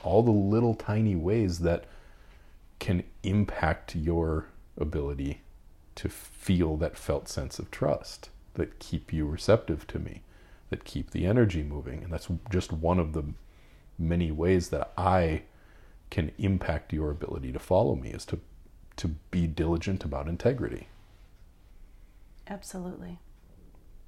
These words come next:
Speaker 1: So another question we got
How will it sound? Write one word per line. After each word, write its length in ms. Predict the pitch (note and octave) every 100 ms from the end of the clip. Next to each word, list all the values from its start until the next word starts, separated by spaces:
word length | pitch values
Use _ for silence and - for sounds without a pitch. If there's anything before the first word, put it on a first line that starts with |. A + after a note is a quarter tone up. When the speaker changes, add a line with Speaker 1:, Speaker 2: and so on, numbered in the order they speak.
| - - - - - - - - - - - - - - - - - -
Speaker 1:
So 420 | - B2 A2+ - - -
another 340 | A2+ A2 C#3+ C#3+
question 720 | - - G2+ F#2+ - G2 E2+
we 140 | F2
got 280 | F2+ E2 D#2+